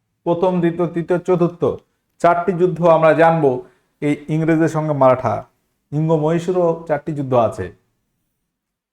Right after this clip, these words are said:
তো এখানে ইঙ্গ মারাঠা যুদ্ধ যেটা সমাপ্ত হয়েছিল সলভাইয়ের সন্ধি দ্বারা সতেরোশো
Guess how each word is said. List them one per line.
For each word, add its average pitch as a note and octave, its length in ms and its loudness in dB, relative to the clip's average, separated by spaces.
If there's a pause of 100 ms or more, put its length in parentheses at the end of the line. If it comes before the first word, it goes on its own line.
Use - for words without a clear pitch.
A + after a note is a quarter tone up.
(3000)
তো - 40 -10 (100)
এখানে F#3 260 -2 (720)
ইঙ্গ F3 200 -6 (180)
মারাঠা E3 280 0 (100)
যুদ্ধ C#3 220 -4 (1400)
যেটা C#3 220 -2 (220)
সমাপ্ত C3+ 380 -4
হয়েছিল D3 260 -4 (120)
সলভাইয়ের B2+ 460 -4
সন্ধি C3+ 280 -4
দ্বারা D3+ 180 2 (540)
সতেরোশো C3 540 -4